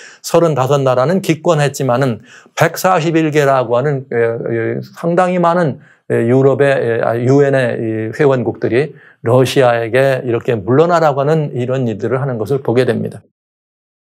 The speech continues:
에, 그런데 여기에 꼭 또 이렇게 흘러 넘어가기 어려운 이야기가 하나 있네요. 그건 뭔가? 러시아가 우크라이나를 침공에 들어가는 이십사 일 날 갑자기 중공이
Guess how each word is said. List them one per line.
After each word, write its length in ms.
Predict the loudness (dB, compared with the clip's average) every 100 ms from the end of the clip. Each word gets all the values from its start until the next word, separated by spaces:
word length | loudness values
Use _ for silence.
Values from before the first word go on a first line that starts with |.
| _ _ 4
에, 580 | 4 6 4 4 2 2
그런데 320 | 2 4 4
여기에 320 | 4 4 2 2
꼭 240 | 0 0 2
또 400 | 2 4 2 0
이렇게 240 | -2 0 -2
흘러 480 | -2 -4 0 2 2
넘어가기 640 | 2 2 2 0 0 0
어려운 560 | 0 2 2 2 0 0
이야기가 440 | 0 2 0 -2
하나 180 | 0 -2
있네요. 460 | -2 -4 0 0 0
그건 340 | 0 0 0
뭔가? 480 | 0 -2 -2 -4 -6 _ -20 -20 -8 2
러시아가 840 | 2 2 2 2 4 4 4 2
우크라이나를 680 | 2 2 2 2 2 0 -4
침공에 420 | -4 -2 -2 0
들어가는 400 | 0 2 2 0
이십사 580 | 0 0 -2 0 2 2
일 120 | 2
날 300 | 2 0 -2
갑자기 540 | -6 -4 -2 0 2 0
중공이 960 | 0 2 4 4 2 -2 -6 -6 -8